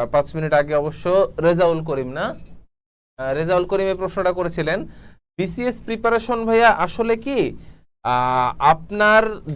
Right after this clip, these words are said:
যখন আপনি এসএসসি দিচ্ছেন তখন থেকেই কিন্তু আপনার ভবিষ্যতের প্রস্তুতি শুরু হয়ে যাচ্ছে, এক নাম্বার কথা। আপনার যে এসএসসির বেসিকটা যদি স্ট্রং থাকে, আপনার প্রিপারেশন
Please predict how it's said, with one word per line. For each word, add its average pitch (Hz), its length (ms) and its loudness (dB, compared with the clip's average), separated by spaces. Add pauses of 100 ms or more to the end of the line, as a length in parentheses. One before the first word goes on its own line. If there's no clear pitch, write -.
যখন 202 460 2 (180)
আপনি 190 220 -2 (200)
এসএসসি 233 460 0
দিচ্ছেন 156 600 0 (560)
তখন 214 220 2 (120)
থেকেই 240 260 0
কিন্তু 226 380 -4 (220)
আপনার 185 400 2 (300)
ভবিষ্যতের 214 720 2 (340)
প্রস্তুতি 202 460 0
শুরু 247 320 -2
হয়ে 143 200 6
যাচ্ছে, - 280 -4 (140)
এক 180 140 -2
নাম্বার 175 320 2
কথা। 113 180 -4 (540)
আপনার 185 380 4
যে 202 80 6 (140)
এসএসসির 226 520 2
বেসিকটা 180 680 2 (100)
যদি 202 160 -4 (100)
স্ট্রং 196 280 6 (180)
থাকে, 156 240 -2 (480)
আপনার 190 260 -2
প্রিপারেশন 214 460 0